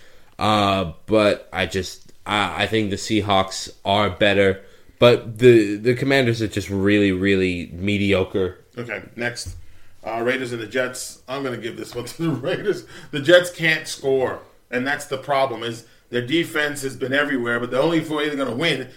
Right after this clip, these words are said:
Speaker 2: is the defense does everything.
Speaker 1: Yeah, but
Speaker 2: Zach Wilson's hot garbage on a
Speaker 1: the Ra-,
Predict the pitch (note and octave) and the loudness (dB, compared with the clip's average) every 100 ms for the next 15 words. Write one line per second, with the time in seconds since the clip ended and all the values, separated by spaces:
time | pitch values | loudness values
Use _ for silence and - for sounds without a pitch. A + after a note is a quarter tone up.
0 | - A#2 B2 D#3 D#3+ D3+ C3+ C3 B2 C3+ | -14 -12 -6 -2 0 -2 -2 0 2 0
1 | C#3 C#3 D3 C#3+ D3 - G#2+ G#2 G2+ D3+ | 0 -4 -4 -6 -8 0 2 4 6 4
2 | D#3 C3+ C#3 C#3 B2+ A#2+ - C#3+ C#3+ A#2+ | 2 -2 -2 -2 -6 -8 -6 -2 -2 -2
3 | B2 B2+ B2 B2 - G#2+ G2+ A#2+ | -2 -2 -2 -8 -10 -6 0 4